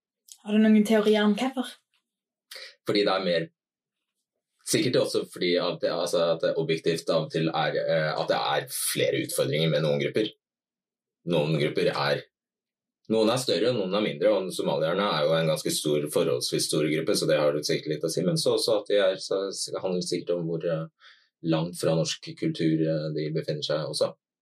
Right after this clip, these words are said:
Speaker 2: Helt sikkert. Altså, eh,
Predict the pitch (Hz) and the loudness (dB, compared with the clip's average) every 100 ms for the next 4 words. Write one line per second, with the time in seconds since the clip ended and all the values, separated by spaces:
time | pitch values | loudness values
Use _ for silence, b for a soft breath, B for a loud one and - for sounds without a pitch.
0 | _ _ - - 98 90 85 - - - | _ _ -8 -4 -2 -2 -4 -6 -6 -2
1 | 87 87 82 80 - B B B B _ | 0 2 2 -2 -8 B B B B _
2 | _ _ _ _ _ _ _ _ _ _ | _ _ _ _ _ _ _ _ _ _
3 | 82 80 78 78 71 67 67 71 - | -4 -2 -4 -6 -8 -10 -12 -14 -18